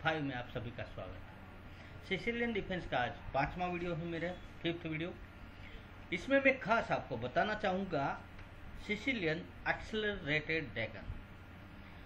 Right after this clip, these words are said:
आजकल बहुत ही famous है accelerated dragon, और, और उसमें fifth मूव knight सी थ्री के बारे में पहले हम discuss करेंगे। Accelerated dragon क्या है? तो ई फ़ोर, सी five,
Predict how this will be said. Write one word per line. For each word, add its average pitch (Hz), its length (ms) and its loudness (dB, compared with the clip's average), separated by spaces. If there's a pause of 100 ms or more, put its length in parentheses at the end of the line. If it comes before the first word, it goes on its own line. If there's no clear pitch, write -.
(320)
आजकल 214 280 8 (120)
बहुत 233 140 4
ही 269 60 0 (100)
famous 214 380 4
है 226 200 4
accelerated 175 760 2
dragon, 147 420 0 (1040)
और, 190 340 2 (420)
और 233 240 10
उसमें 247 340 4
fifth 294 260 2
मूव 277 260 6
knight 170 260 6
सी 190 140 -2
थ्री 175 160 -4
के 175 200 0
बारे 131 180 2
में 135 140 -2
पहले 139 240 0
हम 135 140 0
discuss 123 420 -6
करेंगे। - 1600 -6
Accelerated 269 560 2
dragon 233 420 6
क्या 165 220 4
है? 107 200 -4
तो - 320 -8
ई 240 100 2 (120)
फ़ोर, 277 260 4 (840)
सी - 180 4 (200)
five, 113 180 0